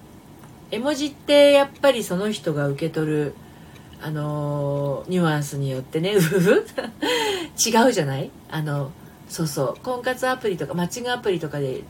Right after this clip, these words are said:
あの、メッセージのやり取りをする、うふふっていう感じですかね。そうですね。そうかもしれないですね。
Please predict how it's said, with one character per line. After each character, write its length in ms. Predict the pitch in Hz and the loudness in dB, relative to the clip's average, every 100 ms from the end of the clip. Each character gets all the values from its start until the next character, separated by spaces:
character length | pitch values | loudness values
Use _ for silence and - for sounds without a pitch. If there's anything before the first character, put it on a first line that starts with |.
| - | -10
あ 80 | 139 | -8
の、 140 | 131 | -6
メ 160 | 120 226 | -4 -6
ッ 40 | |
セ 220 | - 208 | -4 -2
ー 100 | 165 | -2
ジ 100 | 143 | -2
の 60 | 139 | -2
や 160 | 135 143 | -2 -2
り 120 | 185 | -2
取 240 | 196 165 | -2 0
り 60 | 143 | 0
を 160 | 123 - - - - - - | -2 -6 -18 -20 -20 -20 -18
す 240 | - - 156 | -12 -6 -2
る、 220 | 156 139 | -2 0
う 80 | 202 | 0
ふ 300 | 247 302 415 | 4 8 8
ふ 60 | 415 | 8
っ 20 | |
て 140 | - | 6
い 100 | 180 | 8
う 80 | 156 | 6
感 220 | 156 151 | 2 0
じ 100 | 143 | 0
で 120 | 160 | 0
す 100 | 147 | 0
か 160 | - 113 | -4 -4
ね。 140 | 156 - - | -6 -6 -18
そ 260 | - 392 370 | 2 6 8
う 20 | |
で 120 | 175 139 | 6 0
す 100 | 147 | -2
ね。 180 | 165 | -2
そ 140 | 180 302 | 2 0
う 20 | |
か 100 | 196 | 0
も 120 | 151 | -2
し 120 | 151 | -4
れ 80 | 143 | -4
な 100 | 139 | -6
い 60 | - | -8
で 120 | - | -12
す 100 | - | -16
ね。 120 | - | -18